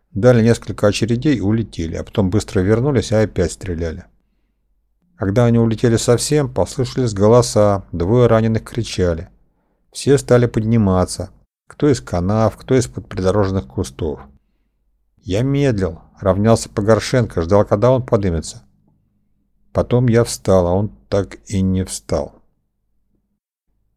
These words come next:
Кювет был сухой, чистый, старшина тихо лежал лицом вниз, будто решил пошутить. Все, мол, встали, а я ещё полежу, посмотрим, что из этого получится.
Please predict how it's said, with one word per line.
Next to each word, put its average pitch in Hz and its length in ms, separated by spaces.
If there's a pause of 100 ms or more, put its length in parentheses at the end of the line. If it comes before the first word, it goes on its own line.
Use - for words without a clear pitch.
(120)
Кювет 127 280
был 131 160
сухой, 143 520
чистый, 120 480
старшина 107 500
тихо 135 440
лежал 95 440
лицом 87 440
вниз, 113 400 (460)
будто 107 340
решил 107 300
пошутить. - 800 (800)
Все, - 240
мол, 82 260
встали, 147 680
а 92 60
я 82 200
ещё 78 260
полежу, 80 680
посмотрим, 120 640
что 95 280
из 78 120
этого 98 340
получится. 92 840